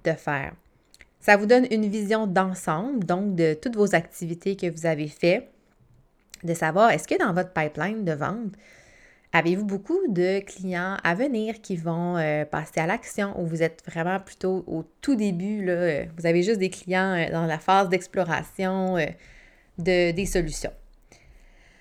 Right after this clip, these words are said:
Autre chose, ça vous permet de savoir qui a fait quoi dans les dossiers. Si vous avez une équipe de travail, ben, vous voulez savoir qui travaille sur quel dossier, qui a contacté quel client, qui s'est occupé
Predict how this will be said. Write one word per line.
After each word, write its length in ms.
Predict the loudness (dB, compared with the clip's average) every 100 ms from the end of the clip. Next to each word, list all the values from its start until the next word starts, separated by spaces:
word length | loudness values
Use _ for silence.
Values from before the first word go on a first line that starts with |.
| _ _ _ _ _
Autre 240 | 4 4 4
chose, 420 | 6 6 6 2
ça 160 | 4 2
vous 100 | 4
permet 360 | 0 2 0
de 120 | -2
savoir 680 | -2 -2 -4 -2 -2 -4 -8
qui 220 | -4 4
a 60 | 4
fait 200 | 4 -6
quoi 340 | -4 -4 -4 -6
dans 100 | -4
les 120 | -2 -2
dossiers. 380 | -2 -4 -6
Si 140 | -6 0
vous 80 | 2
avez 180 | 4
une 120 | 4 2
équipe 480 | -2 0 -2 0
de 120 | 0 0
travail, 640 | 0 -8 -2 0 0 2
ben, 140 | 2 2
vous 80 |
voulez 160 | 0 -2
savoir 520 | 0 -2 0 0 -2
qui 180 | -2 -4
travaille 440 | -2 -2 2 0
sur 200 | 0 -8
quel 240 | -6 -4 -2
dossier, 560 | -4 -6 -4 -2 -2
qui 220 | -4 0 0
a 60 |
contacté 580 | 0 -6 -6 -10 -6 -8
quel 300 | -6 -4 -4
client, 480 | -4 -8 -4 -4 -4
qui 140 | -6 -8
s'est 240 | -6 -4
occupé 420 | -6 -6 -4 -4